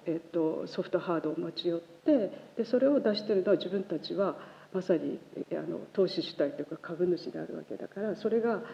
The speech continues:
えー、どうやって、えっと、大儲かりはしなくていいと思うんですけど、経済循環して、えー、自分たちの幸福な最後まで過ごして、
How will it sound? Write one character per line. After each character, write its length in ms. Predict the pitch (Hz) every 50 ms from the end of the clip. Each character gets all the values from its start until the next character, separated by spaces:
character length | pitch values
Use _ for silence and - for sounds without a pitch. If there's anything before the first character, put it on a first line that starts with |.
| - - - - - -
え 360 | - - - 151 151 156 - 170
ー、 40 | 165
ど 120 | 202 208
う 60 | 190
や 80 | 175 165
っ 20 |
て、 260 | 165 - - - -
え 420 | 240 208 156 - - - - 160 -
っ 160 | - - -
と、 60 | 160
大 520 | - 156 - - - - - - 185 233 277
儲 200 | 294 294 294 285
か 140 | 294 - 202
り 80 | 180
は 80 | 165 151
し 120 | 151 -
な 100 | - 160
く 100 | 156 -
て 100 | - 156
い 60 | 147 151
い 40 |
と 100 | - -
思 100 | - -
う 40 | 151
ん 140 | 156 - -
で 120 | - -
す 80 | - -
け 120 | - 196
ど、 200 | 202 226 180 165 - - - - - - - - -
経 160 | - - 190
済 220 | 170 - 180 165 147
循 200 | - 175 160 156
環 240 | - - - 160 170
し 160 | - - -
て、 360 | - 320 302 226 - - - -
え 180 | - - - - 156
ー、 20 |
自 120 | 151 151
分 160 | 143 165 160 156
た 140 | 165 151
ち 140 | - - 196
の 120 | 220 233 202
幸 200 | - - 175 151
福 240 | - - - 160
な 260 | 165 208 220 180 - - -
最 220 | - - 165 147
後 120 | - 302 -
ま 80 | - -
で 140 | - - - - - -
過 60 | 170
ご 100 | 170 165
し 120 | 160 - -
て、 280 | - - 285 247 -